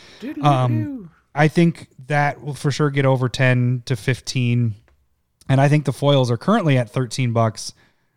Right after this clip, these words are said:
Speaker 2: I think that's easily, like you said, with yours is a double up. That'd easily get over twenty, possibly thirty or more. You know, if this starts getting used like,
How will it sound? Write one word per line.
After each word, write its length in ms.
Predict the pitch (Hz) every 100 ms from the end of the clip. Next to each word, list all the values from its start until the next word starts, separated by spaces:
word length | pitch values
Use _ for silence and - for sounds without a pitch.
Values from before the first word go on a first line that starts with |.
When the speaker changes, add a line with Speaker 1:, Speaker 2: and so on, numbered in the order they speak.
| _ -
Speaker 2:
I 80 | 127
think 180 | 127
that's 300 | 113 123 -
easily, 400 | 127 120 110 117
like 160 | 113 110
you 160 | 110 120
said, 220 | 123 110
with 220 | 107 98
yours 400 | 120 120 127 110
is 260 | 107 98 -
a 40 | 120
double 280 | 113 110 110
up. 100 | 104
That'd 280 | 117 117 123
easily 420 | 143 147 139 139
get 120 | 123
over 200 | 120 113
twenty, 380 | 110 117 110 110
possibly 500 | 101 110 101 107 104
thirty 560 | 92 120 107 101 98 95 - _ _ _ _ _ _ _ _
or 280 | 151 156 165
more. 380 | 151 151 160 107
You 140 | 131
know, 100 | 139
if 80 | 127
this 140 | 180 185
starts 240 | 208 202
getting 300 | - 156 147
used 640 | 131 147 156 147 131 120 113
like, 500 | 117 117 117 107